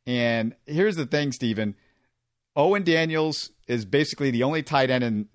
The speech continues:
Texans history that means anything. But Darren Fells is now easily the Texans' second best tight end. And he's just been a, he's been a lifesaver. I mean, I, I love Darren Fells in a, in a game where Jordan Akins, like I said, was terrible.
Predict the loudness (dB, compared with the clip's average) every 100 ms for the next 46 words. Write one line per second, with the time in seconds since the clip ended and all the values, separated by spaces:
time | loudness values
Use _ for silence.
0 | -10 -2 -2 -2 -4 -4 -2 -4 -2 -4
1 | -4 -4 -6 -6 -8 -10 -8 -10 -2 0
2 | 0 0 2 2 0 -6 _ _ -8 -2
3 | 2 0 -2 -2 0 0 2 0 0 -4
4 | -2 -2 0 -4 0 -2 -2 -2 -2 0
5 | 0 0 2 -2 -2 -8 _ _ -4 0
6 | 0 -4 -6 -4 -4 -2 -4 -4 -2 0
7 | 0 -4 -6 -6 -4 0 2 2 2 0
8 | -2 -2 -8 -4 -2 -2 0 0 2 2
9 | 2 0 0 0 0 2 0 -2 -2 -2
10 | 0 0 -2 0 0 0 -2 -2 -4 -4
11 | -4 -4 -4 -4 -8 -8 -4 0 0 0
12 | -4